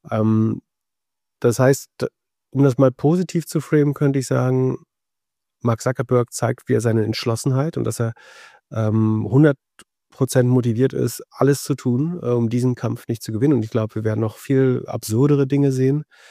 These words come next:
äh, im Kampf um, um A G I. Wer entwickelt die erste supermächtige, ähm, K I? Weil das so ein bisschen wie der letzte Pokal ist, den man noch erringen kann, weil alles andere wird später von der K I dann selber mehr und mehr, ähm, erle-, erledigt.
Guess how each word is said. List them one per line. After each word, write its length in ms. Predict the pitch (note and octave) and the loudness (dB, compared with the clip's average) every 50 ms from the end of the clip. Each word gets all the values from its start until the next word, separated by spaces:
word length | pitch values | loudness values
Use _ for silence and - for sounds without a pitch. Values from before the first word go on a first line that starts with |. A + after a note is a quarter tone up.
| - _ _ _ | -20 _ _ _
äh, 240 | - B2 B2 A#2 - | -2 0 2 2 2
im 160 | C3 C3 C3 | 0 -2 -2
Kampf 420 | - - A#2+ A#2 C3 C#3 C3 - - | -4 -4 -2 -2 -2 -2 -4 -4 -4
um, 420 | - B2 B2+ C3 B2+ B2+ B2+ B2+ | -2 0 2 2 2 2 0 -2
um 220 | - - C3 C#3 B2+ | 0 2 2 4 4
A 160 | A#2 B2 B2+ | 4 4 2
G 220 | A#2+ - - A#2+ | 2 0 -4 -4
I. 260 | - G#2+ A2+ A#2+ B2 A#2 | -2 -2 -2 -2 0 0
Wer 140 | A#2+ A#2 | 0 0
entwickelt 400 | A2+ A#2 A2 - A#2 - A#2+ A2+ | 0 -2 -4 -6 -6 -6 -6 -6
die 100 | - B2 - G#2+ - - - | -6 -8 -8 -8 -10 -10 -8
erste 320 | - A#2 A#2+ - - - A#2 | -6 -6 -4 -4 -4 -4 -4
supermächtige, 960 | G#2+ B2 - - B2 A#2 A#2+ A#2 - - - A#2 A2 A2+ A2+ A2+ A2+ - - | -4 -4 -2 -2 -2 0 -2 -4 -6 -6 -8 -4 -4 -2 -2 -2 -4 -6 -6
ähm, 360 | - A2 A2 A2 G#2+ A2 A2 - | -6 -4 -4 -4 -4 -6 -8 -8
K 120 | - - G#2 | -6 -6 -4
I? 180 | G#2 C#3 C#3 | -2 -2 0
Weil 80 | A#2 G#2 | 0 -2
das 120 | A2+ - | -2 -2
so 80 | - G#2+ | -4 -4
ein 40 | G#2+ | -4
bisschen 320 | C#3 - - B2+ B2+ B2 - _ _ _ _ _ _ _ _ _ _ | -4 -4 -2 -2 -2 -2 -4 _ _ _ _ _ _ _ _ _ _
wie 100 | - B2+ | -4 0
der 120 | B2 C3 A#2 | 4 6 6
letzte 340 | A#2+ A#2+ - - - C#3 | 6 6 4 2 -2 0
Pokal 380 | - - A#2+ - - A#2+ A#2+ B2 | 0 0 -2 0 2 2 2 2
ist, 160 | B2 - - | 0 0 0
den 100 | B2+ A#2 | 0 2
man 100 | A#2 A#2 | 4 4
noch 140 | A2+ A2 - | 2 2 -2
erringen 300 | A2+ G#2 A2 D#3 E3+ C#3+ | -2 0 0 0 0 0
kann, 220 | - A2+ A2+ C#3 | 0 -2 -2 2
weil 120 | C3 A#2+ A#2 | 2 2 2
alles 200 | - A2+ G#2+ - | 2 0 -4 -4
andere 280 | - - C3+ C#3 B2 | -2 -2 0 0 -2
wird 100 | A2+ A2+ | -2 -4
später 260 | - - - A#2 - G#2+ | -6 -8 -8 -8 -8 -6
von 160 | - - A#2+ | -2 -2 -2
der 100 | A#2 A2+ | 0 -2
K 140 | - - G#2+ | -2 -4 -4
I 100 | - A2+ | -4 -2
dann 200 | A2 G#2 G#2 G#2 | -2 -4 -4 -2
selber 340 | G2+ G#2+ A2+ A#2 A2 A2 B2 _ _ - - - _ _ _ - | -2 -2 -2 0 -2 -4 -4 _ _ -20 -20 -20 _ _ _ -2
mehr 180 | A#2 A2+ A#2 | 2 2 2
und 140 | A#2+ A#2 A2+ | 2 2 0
mehr, 220 | A#2 A#2 A#2+ C3 - _ _ _ _ - | 0 0 0 0 -2 _ _ _ _ -12
ähm, 440 | - C3 B2 B2 A#2+ B2 A#2+ A#2+ A#2+ - | -6 -2 0 0 0 0 0 -2 -2 -2
erle-, 220 | - B2 B2 - | -2 -2 -2 -2
erledigt. 480 | - B2 B2 B2 B2 B2+ D3+ - - | -2 -2 0 0 0 0 -2 -6 -10